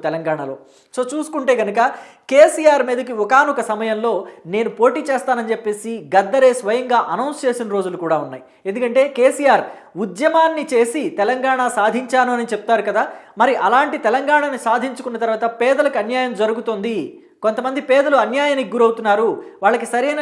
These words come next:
న్యాయం జరగట్లేదు, వాళ్ళకి న్యాయం చేయాల్సిందే కేసీఆర్ అని చెప్పేసి గద్దర్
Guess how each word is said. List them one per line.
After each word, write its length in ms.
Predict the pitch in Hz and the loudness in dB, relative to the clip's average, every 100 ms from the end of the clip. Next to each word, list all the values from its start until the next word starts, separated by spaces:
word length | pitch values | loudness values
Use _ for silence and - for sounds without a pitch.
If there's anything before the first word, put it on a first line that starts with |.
| 254 | -2
న్యాయం 280 | 226 262 240 | -2 -2 0
జరగట్లేదు, 520 | 214 233 247 233 214 190 117 - - 175 | 0 0 -2 -2 -2 -4 -6 -16 -4 2
వాళ్ళకి 240 | 226 226 208 | 2 0 -2
న్యాయం 240 | 240 285 254 | 0 -2 -2
చేయాల్సిందే 580 | 233 262 285 277 240 240 240 | 0 2 2 0 0 0 2
కేసీఆర్ 360 | 208 208 226 214 | 0 0 0 0
అని 100 | 196 | -2
చెప్పేసి 320 | 196 185 214 208 156 | -6 -6 -8 -8 -2
గద్దర్ 300 | 175 190 | -2 -2